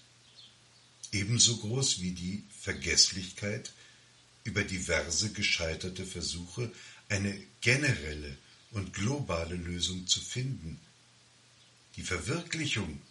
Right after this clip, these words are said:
vermeintlich großer Menschheitslösungen hat Millionen von Menschenleben gekostet,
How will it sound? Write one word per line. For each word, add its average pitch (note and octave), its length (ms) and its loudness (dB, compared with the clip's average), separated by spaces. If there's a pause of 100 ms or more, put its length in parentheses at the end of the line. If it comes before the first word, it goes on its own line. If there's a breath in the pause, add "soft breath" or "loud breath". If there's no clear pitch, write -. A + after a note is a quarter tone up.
(100)
vermeintlich F2 800 -2
großer F#2 680 2 (240)
Menschheitslösungen D#2 1300 -2 (680 loud breath)
hat G2 240 -6
Millionen G2+ 640 2
von A2+ 280 -2
Menschenleben E2+ 640 0
gekostet, D#2 760 -4